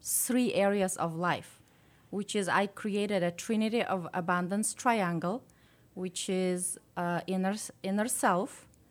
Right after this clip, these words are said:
Like, we all struggle inner self. We talk negative to ourselves. We don't believe in ourselves.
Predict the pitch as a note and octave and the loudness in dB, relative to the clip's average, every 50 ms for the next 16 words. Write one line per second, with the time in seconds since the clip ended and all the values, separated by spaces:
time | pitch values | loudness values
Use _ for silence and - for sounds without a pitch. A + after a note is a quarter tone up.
0 | - - _ - - - - - - - - F#3+ F#3+ F3+ F3+ - F3+ F#3 F#3+ F#3 | -20 -20 _ -20 -20 -20 -20 -20 -20 -10 -4 -2 -2 -2 -2 -2 -2 0 2 4
1 | F3 F#3 F#3+ - - - - F#3 F3+ F3 F#3+ F#3+ F#3 F#3 - - F#3 F#3+ F3+ F3+ | 4 4 2 0 -4 0 2 2 2 2 2 0 0 0 -2 -2 -2 -2 -2 -2
2 | E3+ - - F3+ E3+ F3 F3+ F3 - F3 F3 F3 - F#3+ F3+ F3 F3+ F#3 E3+ E3+ | -2 -2 0 0 2 2 0 0 -2 -4 -6 -4 -2 0 -2 0 0 -2 -2 -2
3 | E3+ E3 F3+ F3+ F3 - - - F#3+ F3 F3 F3 F3 E3+ - F3 F3+ F#3 F3+ F3 | -2 -2 -4 -4 -6 -6 -2 0 2 2 2 2 0 0 0 0 0 0 0 -2
4 | E3+ C#3+ - F#3 F3 F3 E3+ D3 F3 D#3+ D#3 D#3+ G3 A#3+ C4 C4+ A3 F3+ E3 D#3 | -4 -2 0 0 0 0 0 0 -2 0 0 0 0 2 2 2 2 2 2 0
5 | D3 E3 - - - C#3+ D3 F3+ A#3+ - - | 0 -2 -2 -2 -2 -2 -2 -2 -4 -6 -10